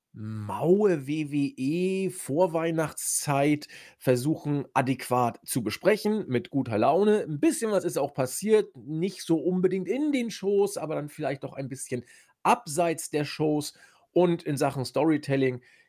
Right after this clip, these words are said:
gibt es auch einiges zu berichten. Das machen wir heute wieder in der gewohnten Zweierrunde. Ich heiße herzlich willkommen aus Wien. Immer noch ein bisschen zeitlich gestresst,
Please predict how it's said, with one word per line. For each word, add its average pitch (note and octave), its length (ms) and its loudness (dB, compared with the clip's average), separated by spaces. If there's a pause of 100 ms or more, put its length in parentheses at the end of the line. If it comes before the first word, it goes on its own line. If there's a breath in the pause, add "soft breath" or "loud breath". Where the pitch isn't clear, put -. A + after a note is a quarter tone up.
gibt - 220 -2
es A#2+ 220 -4
auch - 300 4
einiges D3 420 -2
zu B2+ 160 -6
berichten. B2+ 580 -4 (760 soft breath)
Das C4 200 4
machen D#3 360 0
wir A2 240 0
heute C#3 760 2
wieder C#3+ 400 0
in C3 100 -6
der A#2 140 -2
gewohnten A2 460 -8
Zweierrunde. F#3 840 2
Ich - 220 -8
heiße D#3+ 240 -4
herzlich D#3+ 480 -4
willkommen D#3+ 340 0
aus D#3 260 -4
Wien. B2+ 360 -4 (320 loud breath)
Immer C4+ 240 8
noch A#3+ 180 -4
ein F3+ 140 -6
bisschen B3 360 -4
zeitlich F#3 520 -6
gestresst, E3 580 -2